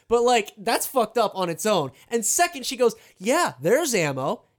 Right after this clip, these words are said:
It's up there." And you're like, "Okay, Claire."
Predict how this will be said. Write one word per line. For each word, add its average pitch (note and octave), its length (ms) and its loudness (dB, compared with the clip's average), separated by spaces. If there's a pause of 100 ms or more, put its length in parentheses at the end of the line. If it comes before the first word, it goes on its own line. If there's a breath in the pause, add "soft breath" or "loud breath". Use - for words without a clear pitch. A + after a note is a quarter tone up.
It's C#4 240 -6
up D3 200 -2
there." C#3 640 -2 (260)
And A3 160 -6
you're A#3 160 4
like, A3 340 2
"Okay, C4 480 2
Claire." A#3+ 520 0